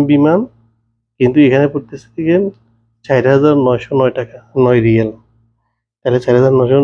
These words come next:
নয় রিয়েল যদি হয়, তাহলে আমাদের বিমানের দাম, টিকিটের দাম কত পড়তেছে, আমরা এখন বত্রিশ দিয়ে গুণ করে আপনাদেরকে দেখানোর চেষ্টা করি। আরেকটা জিনিস লক্ষ্য করেন, এখানে কিন্তু ও-, আর টিকিট নাই কিন্তু, আপনারা দেখছেন কোনো টিকিট নাই, মানে এটা সব টিকিট সিন্ডিকেটের মাধ্যমে এটা, এ, সরাই ফেলছে।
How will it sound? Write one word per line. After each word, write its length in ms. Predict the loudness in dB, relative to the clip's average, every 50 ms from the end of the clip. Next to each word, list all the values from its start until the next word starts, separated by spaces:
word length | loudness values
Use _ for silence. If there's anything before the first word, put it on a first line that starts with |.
| -2 -2 -4 -4 -2 -2
নয় 180 | 0 0 -2 -2
রিয়েল 220 | -2 -2 -4 -4 -4
যদি 180 | -4 -6 -6
হয়, 380 | -6 -8 -8 -8 -6 -6 -6 -6 -8 -10 _ _ _ _ _ _ _ _ _
তাহলে 180 | _ -6 -4 -2
আমাদের 180 | -2 -2 -2
বিমানের 260 | -2 0 2 2 2 0 0
দাম, 160 | -2 -4 -4 -4 -4 -8 -10 -12
টিকিটের 300 | -8 -6 -2 -2 0 -2
দাম 100 | -2 -2 -4 -4
কত 120 | -6 -4
পড়তেছে, 360 | -4 -6 -6 -6 -8 -6 -4 -4
আমরা 180 | -2 -2 -2 -2
এখন 180 | -2 -2 -2 -4 -4 -8 _ _ _ _ _ _ _ _
বত্রিশ 380 | -4 -2 -2 -2 -2 0 -2 0 0
দিয়ে 120 | 0 0
গুণ 140 | 0 0 2 2
করে 140 | 0 0 -2
আপনাদেরকে 300 | -4 -4 -4 -4 -4 -4
দেখানোর 220 | -2 -4 -4 -4 -4
চেষ্টা 140 | -6 -6 -6
করি। 80 | -4 -2
আরেকটা 300 | -2 -4 -4 -4 -4 -4
জিনিস 200 | -4 -2 -4 -4 -2
লক্ষ্য 220 | -2 -2 -2 -2 0
করেন, 140 | 0 2 2
এখানে 180 | 0 0 -2 -2
কিন্তু 200 | -4 -4 -2 -2 -2 -2 -4 _ _ _ _ _ -20 -20 _ _ _ _ _ _ -2
ও-, 160 | -2 0 0 0
আর 60 | -2 -4 -2
টিকিট 200 | -2 -2 -2 0 0
নাই 80 | 0 0
কিন্তু, 180 | 0 0 -2 -2 -2 -4
আপনারা 200 | -4 -4 -4 -4
দেখছেন 240 | -4 -4 -4 -4 -4 -4 -6 -8
কোনো 120 | -6 -6 -6 -4
টিকিট 200 | -4 -2 -2 0
নাই, 160 | 0 -2 -4 -4
মানে 160 | -4 -4 -4 -4
এটা 140 | -4 -6 -6
সব 160 | -4 -4 -6 -6
টিকিট 240 | -6 -4 -4 -4 -4 -6 _ _ _ _ _ _ _ _ _ _ _ _ _ _ _ _ _ _ _ -4
সিন্ডিকেটের 360 | -2 0 2 2 2 2 0
মাধ্যমে 200 | 0 0 0 0 0
এটা, 120 | 0 -2 -2 -4 -4
এ, 80 | -4 -4 -4 -4 -6
সরাই 260 | -6 -4 -2 -2 -2
ফেলছে। 300 | -2 -4 -6 -8 -10 -16